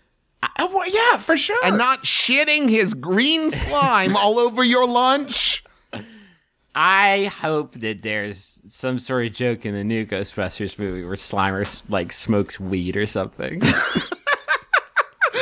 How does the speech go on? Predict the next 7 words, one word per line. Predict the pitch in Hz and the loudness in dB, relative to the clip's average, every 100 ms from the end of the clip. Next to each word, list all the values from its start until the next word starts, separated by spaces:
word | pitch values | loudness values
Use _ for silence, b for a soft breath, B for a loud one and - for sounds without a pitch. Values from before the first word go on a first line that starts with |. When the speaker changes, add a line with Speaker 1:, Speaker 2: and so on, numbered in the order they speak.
| 427 - | 0 0
Speaker 2:
Wait, | 302 440 480 - | 0 2 0 2
why | 262 403 | 2 2
would | 494 508 494 466 | 2 0 0 0
that | 466 381 - | 0 0 0
be | 440 427 | 2 2
a | |
thing? | - - 415 508 494 170 196 196 | 0 0 2 4 2 0 -2 -6